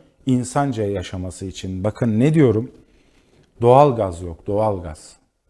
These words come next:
Şu an en insani ihtiyaç doğalgaz yok.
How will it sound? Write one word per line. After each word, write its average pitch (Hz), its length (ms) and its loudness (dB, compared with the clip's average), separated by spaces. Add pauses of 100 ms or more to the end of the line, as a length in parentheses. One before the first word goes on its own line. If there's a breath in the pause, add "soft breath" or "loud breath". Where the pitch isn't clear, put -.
(460)
Şu - 180 0
an 127 240 4
en 180 200 2
insani 120 760 0
ihtiyaç 156 580 -2
doğalgaz 139 560 2
yok. 135 440 4